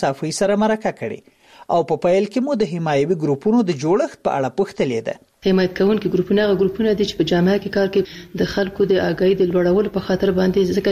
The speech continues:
Speaker 2: چې هغه کسان چې په کورونو کې دي، هغوی و د ازرار مواد مخدر په اړه کې د ترک اعتیاد په اړه کې هم پوهاوی نه لري. د دې د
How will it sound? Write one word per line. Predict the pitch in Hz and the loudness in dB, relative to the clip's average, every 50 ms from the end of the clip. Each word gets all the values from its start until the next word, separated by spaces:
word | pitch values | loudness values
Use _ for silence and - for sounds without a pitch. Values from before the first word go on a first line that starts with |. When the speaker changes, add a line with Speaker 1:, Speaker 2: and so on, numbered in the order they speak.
| 190 | 0
Speaker 2:
چې | - 208 | 0 0
هغه | 190 190 180 - | 0 0 0 0
کسان | 180 175 - 202 196 190 190 | 0 0 0 0 0 0 2
چې | - 202 196 190 196 - - - - | 2 0 0 0 -4 -10 -14 -8 -6
په | 190 185 - | -6 -4 0
کورونو | 202 185 196 208 208 202 196 | 2 2 4 4 2 2 0
کې | - 202 196 196 | 0 0 2 2
دي، | 190 185 180 185 | 2 2 2 2
هغوی | 180 180 190 196 | 2 2 4 4
و | 190 190 185 185 190 202 | 4 4 2 2 2 2
د | 202 202 196 190 | 2 4 2 2
ازرار | 185 196 226 233 226 202 190 | 2 2 0 0 2 2 2
مواد | 190 196 185 185 | 2 2 2 2
مخدر | 185 180 - 185 185 190 180 - | 0 0 0 0 0 0 0 0
په | 185 180 | 0 2
اړه | 185 185 180 185 | 2 2 0 2
کې | - 180 180 | 2 2 4
د | 180 175 175 175 - - | 4 4 2 0 -2 -2
ترک | 208 202 196 - - 196 | -2 -2 -2 -4 -8 -4
اعتیاد | 185 - 190 180 190 | -2 0 0 0 0
په | 180 180 185 | 0 0 2
اړه | 185 185 185 180 185 | 2 2 0 0 0
کې | 190 185 185 185 - - | 0 0 0 -2 -2 -2
هم | 190 190 190 | -2 0 0
پوهاوی | - 175 175 185 180 190 202 202 | -2 0 2 2 2 2 2 2
نه | 214 208 | 2 2
لري. | 202 190 185 196 196 196 196 - - 185 | 2 2 2 2 0 0 -4 -4 -2 -2
د | 180 151 | 0 2
دې | 208 214 202 | 2 2 2
د | 208 | 2